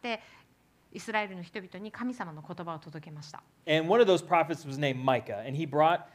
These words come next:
Speaker 2: God's judgment to Israel.
Speaker 1: えー、そんな預言者たくさんいるんですけれども、そのうちの一人、ミカという預言者がいました。彼は、えー、神様のその裁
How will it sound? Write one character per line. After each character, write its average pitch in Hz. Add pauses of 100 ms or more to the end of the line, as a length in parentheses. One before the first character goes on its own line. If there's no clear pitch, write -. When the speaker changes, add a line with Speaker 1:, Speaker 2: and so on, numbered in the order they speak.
(140)
Speaker 2:
God's 143
judgment 117
to -
Israel. 107 (720)
Speaker 1:
え -
ー、 -
そ 277
ん 269
な 262
預 220
言 254
者 196 (200)
た 240
く -
さ 277
ん 262
い 262
る 262
ん 247
で 196
す -
け 185
れ 180
ど 202
も、 262
そ 285
の 269
う 269
ち 269
の 254
一 262
人、 -
ミ 247
カ - (220)
と 208
い 180
う 180
預 175
言 185
者 -
が 165
い 170
ま 156
し -
た。 - (240)
彼 226
は、 254 (220)
え 165
ー、 - (460)
神 240
様 208
の 240 (180)
そ 208
の 170
裁 269